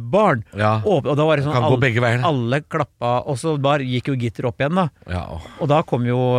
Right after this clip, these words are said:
Speaker 1: men hva, hva skulle jeg gjøre? De hadde
Speaker 2: Nei,
Speaker 1: jo,
Speaker 2: nei, nei, du,
Speaker 1: jeg hadde jo
Speaker 2: du,
Speaker 1: vært død.
Speaker 2: du kan ikke være kjipingen.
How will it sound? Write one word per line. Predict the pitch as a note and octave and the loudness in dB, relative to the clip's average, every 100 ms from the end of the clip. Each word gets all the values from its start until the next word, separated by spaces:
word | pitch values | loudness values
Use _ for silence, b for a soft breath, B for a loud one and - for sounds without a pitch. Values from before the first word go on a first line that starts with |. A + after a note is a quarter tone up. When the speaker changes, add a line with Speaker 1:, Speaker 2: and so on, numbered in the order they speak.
| B2 B2 | 2 0
Speaker 1:
men | D#3 F#3+ | 0 0
hva, | D3 | 0
hva | C#3+ D#3+ | 0 -2
skulle | - F3+ B2+ G#2+ | -2 -2 -2 -2
jeg | C3+ | -4
gjøre? | A#2 C#3 | -6 -8
De | E3+ B2+ | -4 0
hadde | C3 | 2
Speaker 2:
Nei, | C3+ | 2
Speaker 1:
jo, | B2+ | 2
Speaker 2:
nei, | A#2+ | 0
nei, | A2 | 0
du, | A#2 | 0
Speaker 1:
jeg | F3 E3+ | 0 2
hadde | A#2 | 2
jo | A#2 | 0
Speaker 2:
du, | |
Speaker 1:
vært | B2+ B2 A2 | 0 -4 -4
død. | A#2+ C3 A3 - - F#2+ | -4 -2 -4 -6 -12 -6
Speaker 2:
du | G#2 | -4
kan | F#2 | -4
ikke | G#2 | -4
være | G2+ G2+ | -4 -4
kjipingen. | F2 D#2+ F#2 | -6 -6 -8